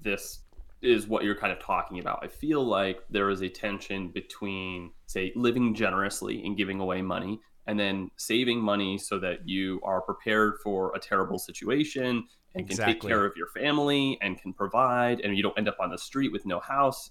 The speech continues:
Speaker 1: And, um, you know, and so those are, those are in tension. Now, it would be unrealistic, I think, to say, "Well, let's solve both. Let's just create a world where n-,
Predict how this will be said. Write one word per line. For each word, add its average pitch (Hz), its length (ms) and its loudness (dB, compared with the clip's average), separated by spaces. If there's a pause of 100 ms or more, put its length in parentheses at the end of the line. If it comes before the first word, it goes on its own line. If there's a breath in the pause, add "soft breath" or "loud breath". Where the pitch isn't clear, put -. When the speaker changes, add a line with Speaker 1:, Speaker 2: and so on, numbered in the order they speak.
Speaker 1:
And, 98 500 0 (380)
um, 92 420 2
you 135 140 2
know, 104 80 -2
and 135 180 2
so 135 160 4
those 156 240 4
are, 151 220 6
those 135 260 4
are 110 220 2 (160)
in 131 180 6
tension. 107 380 -2 (360)
Now, 101 420 4 (400)
it 120 140 2
would 143 120 2
be 147 180 4
unrealistic, 139 680 4 (120)
I 135 160 8
think, - 300 -10 (600)
to 104 140 2
say, 95 300 4
"Well, 156 360 4
let's - 240 6
solve 139 460 6
both. 98 420 2
Let's 151 220 4
just - 200 -4
create 151 220 2
a 143 60 4
world 113 600 8
where 110 420 6 (140)
n-, 117 200 0